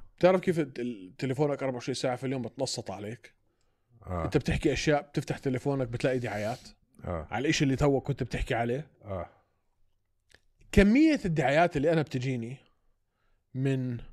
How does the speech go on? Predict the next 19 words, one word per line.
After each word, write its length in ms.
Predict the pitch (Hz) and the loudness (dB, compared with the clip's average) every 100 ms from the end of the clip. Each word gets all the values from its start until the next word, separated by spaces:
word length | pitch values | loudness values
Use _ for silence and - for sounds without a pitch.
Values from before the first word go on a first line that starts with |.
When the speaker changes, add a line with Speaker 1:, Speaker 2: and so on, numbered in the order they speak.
| - _ _ _ _ _ _ _ _ _ _ - 104 | -20 _ _ _ _ _ _ _ _ _ _ -20 -16
Speaker 1:
آه، 340 | 110 123 120 | -10 -6 -4
منتجات 920 | 127 147 151 151 143 165 165 - - - - _ _ _ _ _ _ _ _ - 104 | -2 0 2 2 4 4 2 -4 -16 -20 -20 _ _ _ _ _ _ _ _ -18 -6
لتربية 500 | 131 131 147 135 156 147 | -4 -2 -2 2 0 0
الدقن 460 | 131 143 127 165 170 - - - - - - - | -4 -4 -2 -4 -4 -10 -20 -18 -16 -16 -12 -2
<laughs> 100 | 311 | 0
وكمية 480 | 254 202 196 226 285 | 2 2 4 2 2
الدعايات 540 | 285 175 143 170 190 254 | -2 2 4 4 4 2
اللي 140 | 180 | 0
بتجيني 560 | 170 165 151 185 156 151 - - - - - _ _ - | 0 0 0 2 0 -4 -14 -20 -20 -20 -20 _ _ 0
لا، 280 | 170 175 156 - - - 277 | 6 6 4 0 -2 -2 -4
<laughs> 400 | - 320 247 220 | 2 2 4 2
لا، 240 | 190 202 | 2 2
شو 160 | - 220 | 2 0
اسمه؟ 340 | 240 202 147 - - - - _ _ _ _ _ _ - | -2 -2 -4 -6 -20 -20 -20 _ _ _ _ _ _ -2
آه، 680 | 135 139 139 135 131 127 143 _ _ _ 156 | 0 2 2 0 0 -2 -6 _ _ _ 2
الكلينكس 560 | 156 180 226 208 - | 2 4 4 4 4
هذول 260 | 170 180 180 | 4 4 4
اللي 140 | 147 | 4
بيعملوا 760 | 151 160 170 143 131 117 110 | 4 2 2 2 2 0 -4